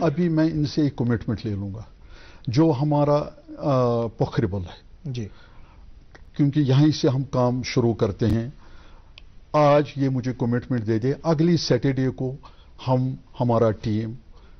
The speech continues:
Speaker 1: हमारी जो भी, अ, कुछ हमारे से होगा, तो पोखरिबल से हम start करेंगे। पोखरिबल में हम जो काम करना है, क्योंकि उसकी हालत ठीक नहीं, मैं सामने बता रहा हूँ।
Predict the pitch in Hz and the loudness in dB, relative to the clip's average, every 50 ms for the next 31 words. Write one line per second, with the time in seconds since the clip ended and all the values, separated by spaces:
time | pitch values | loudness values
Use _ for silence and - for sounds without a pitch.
0 | - - - - - - - 127 123 120 117 117 113 110 101 110 113 110 104 113 | -20 -20 -20 -20 -20 -8 -4 -2 0 2 2 2 2 2 2 2 0 0 0 0
1 | 113 107 135 - 131 120 143 131 120 113 104 - 117 101 - - 123 113 104 107 | -4 -4 -6 -8 -8 -6 -4 -2 -2 -2 -2 -4 -4 -6 -4 -4 -4 -2 0 0
2 | 110 104 104 - - 113 95 - 120 110 98 - 120 143 - - - - - - | 2 0 0 -2 -4 -4 -2 -2 -2 -2 -2 -4 -8 -8 -12 -16 -20 -20 -20 -20
3 | - - - - 127 117 113 123 120 - 151 147 - - 147 123 131 120 107 - | -20 -20 -8 -4 -2 0 0 -2 0 0 -2 0 0 -2 -2 -2 -2 -2 -2 -2
4 | - 113 95 101 - - - - 98 92 90 - - 107 101 104 101 104 - - | -4 -4 -4 -6 -8 -8 -6 -6 -6 -6 -6 -8 -8 -8 -8 -8 -10 -12 -14 -18
5 | - - - - - - - - - - - - 160 151 135 147 139 139 135 143 | -20 -20 -20 -20 -20 -20 -4 -2 -2 -2 0 0 -2 0 0 0 -2 0 0 0
6 | 139 127 101 127 131 131 131 123 107 120 113 - - 117 117 120 123 120 - - | 0 0 0 -2 -2 -2 -2 -2 -2 -2 -2 -2 -2 -2 0 0 0 -2 -2 -2
7 | 120 120 120 117 110 120 113 - 120 113 - - 113 - 151 - - 170 - - | -2 -2 0 0 0 -2 -2 -4 -6 -4 -4 -4 -6 -6 -8 -4 -4 -4 -4 0
8 | - 156 113 117 123 120 120 120 - - 127 113 101 - - 107 98 95 - - | 0 0 2 4 2 2 2 0 0 -4 -4 -4 -4 -6 -8 -8 -8 -8 -8 -12
9 | - - - - 113 - - 127 117 113 117 117 110 95 107 - - 104 104 101 | -14 -12 -6 -6 -4 -2 0 0 0 2 0 0 -2 -4 -6 -6 -6 -6 -6 -6
10 | 110 104 | -6 -8